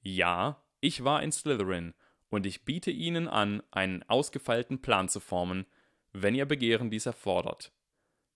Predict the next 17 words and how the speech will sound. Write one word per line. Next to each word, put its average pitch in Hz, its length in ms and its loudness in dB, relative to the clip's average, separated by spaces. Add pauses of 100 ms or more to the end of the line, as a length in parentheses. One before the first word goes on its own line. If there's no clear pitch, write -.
(140)
Diesen 147 320 4
Wunsch 113 360 0 (140)
hat 95 240 -2
derjenige 147 440 4
Schüler 127 400 0
aus - 300 -6
allen 120 380 4
sieben 113 300 -2
Schuljahren 92 580 -2
frei, 87 380 -4 (580)
der 104 80 2
die 95 80 -2
meisten 87 400 0
Quirrell-Punkte 98 720 2
gesammelt 90 400 -4
hat. - 240 -6 (1040)
Das - 340 -6